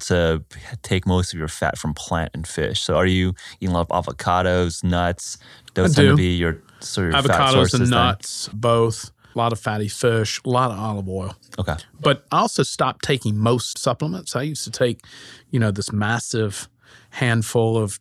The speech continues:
Speaker 2: you know, some twenty or thirty supplements a day. I discontinued that four or five years ago.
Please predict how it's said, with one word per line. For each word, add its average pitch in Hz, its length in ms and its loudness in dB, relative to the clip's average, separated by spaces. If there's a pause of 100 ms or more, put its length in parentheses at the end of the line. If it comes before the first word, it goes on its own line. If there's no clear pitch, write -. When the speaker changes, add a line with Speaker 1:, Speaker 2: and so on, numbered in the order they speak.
Speaker 2:
you 117 100 -2
know, 104 120 0
some 101 200 -4
twenty 113 300 -2
or 110 60 0
thirty 107 240 0
supplements 107 580 -4
a 104 40 -6
day. 104 380 -2
I 104 120 -4
discontinued 104 720 -4
that 107 340 -2
four 101 160 -6
or 95 40 -6
five 98 220 -4
years 98 240 -2
ago. 95 380 -2